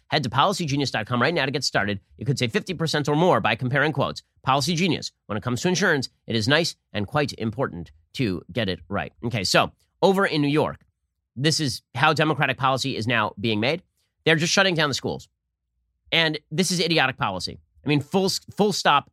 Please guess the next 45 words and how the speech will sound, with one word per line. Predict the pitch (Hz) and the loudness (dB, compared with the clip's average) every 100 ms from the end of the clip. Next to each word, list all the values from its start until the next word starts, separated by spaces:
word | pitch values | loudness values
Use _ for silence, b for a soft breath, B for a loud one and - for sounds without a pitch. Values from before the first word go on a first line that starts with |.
| - | -4
idiotic | 170 156 135 - | 0 2 2 0
policy. | 127 95 90 67 - _ _ _ | -2 -2 -6 -12 -16 _ _ _
According | 143 196 196 | 0 2 4
to | |
Rebecca | 165 160 160 135 - | 4 2 0 -4 -2
Jarvis, | 156 165 180 - _ _ _ _ _ | 2 2 0 -8 _ _ _ _ _
who | 107 | -4
is | 101 | -2
a | 117 | -2
reporter | 113 160 160 | 0 2 2
over | 127 120 | 2 0
at | 110 | -2
A | 151 | 0
B | 156 135 | 0 0
C | 139 120 - | -2 -4 -4
Biz, | 143 170 156 - _ _ _ _ _ _ _ _ - | -2 -2 -4 -14 _ _ _ _ _ _ _ _ -6
she | - 254 | 0 2
reported | 196 160 214 127 | 2 2 2 2
that | 120 | 0
New | 156 | 2
York | 208 | 2
Public | 196 196 160 | 2 -2 -2
Schools | 135 107 131 | -4 -6 -6
have | 120 | -2
tested | 196 - 135 | -2 0 0
more | 143 | 2
than | 131 | 2
a | 127 | 2
hundred | 190 208 | 2 0
and | 156 | 0
forty | 170 156 | -2 0
thousand | 151 135 | 0 0
students | 127 151 151 | -4 -4 -4
and | 143 | -4
staff. | 127 123 76 - _ _ _ _ | -4 -4 -6 -10 _ _ _ _
They | 156 | 0
have | 160 | 2
a | |
positivity | 147 196 196 151 190 160 | 4 4 4 -2 -2 -2
rate | 110 78 _ _ _ | -2 -4 _ _ _
of | - 127 | -2 0
zero | 151 214 240 | 4 6 4
point | 202 175 147 - | 2 0 -2 -2
two | 202 226 | -2 -2
three | - 165 131 110 | -2 -2 0 -2